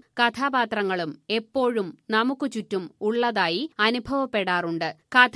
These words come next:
പറച്ചിലിലെ വ്യത്യസ്തതയ്ക്ക് പുറമെ പാത്രസൃഷ്ടിയിലെ തന്മയത്വവും പച്ചമനുഷ്യരായ കഥാപാത്രങ്ങളെക്കൊണ്ട് അദ്ദേഹം പറയിക്കുന്ന സംഭാഷണങ്ങളുമാണ് നമ്മുടെ മനസ്സിലേക്ക് ക്ഷണിക്കാതെ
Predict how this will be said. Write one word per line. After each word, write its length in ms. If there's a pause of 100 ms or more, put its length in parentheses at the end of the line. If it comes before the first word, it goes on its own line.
പറച്ചിലിലെ 680 (160)
വ്യത്യസ്തതയ്ക്ക് 1000
പുറമെ 400 (220)
പാത്രസൃഷ്ടിയിലെ 1200 (180)
തന്മയത്വവും 880 (180)
പച്ചമനുഷ്യരായ 1000 (180)
കഥാപാത്രങ്ങളെക്കൊണ്ട് 1200 (180)
അദ്ദേഹം 500 (140)
പറയിക്കുന്ന 600
സംഭാഷണങ്ങളുമാണ് 1120 (160)
നമ്മുടെ 400
മനസ്സിലേക്ക് 720
ക്ഷണിക്കാതെ 760